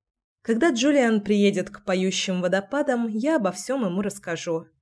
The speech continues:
О том, что ему придется оставить учебу и вернуться домой, потому что он остался единственным, кто сможет позаботиться об отце, Стэнли и нашей ферме.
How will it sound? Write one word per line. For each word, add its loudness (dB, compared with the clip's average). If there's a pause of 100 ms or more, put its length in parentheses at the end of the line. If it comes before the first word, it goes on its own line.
(680)
О -2
том, 6
что 0
ему 8
придется 2
оставить -2
учебу -2
и 0
вернуться 0
домой, -2
потому 4
что -2
он 4
остался 0
единственным, 0
кто -8
сможет 0
позаботиться 0
об 0
отце, 0
Стэнли 2
и 0
нашей -2
ферме. -4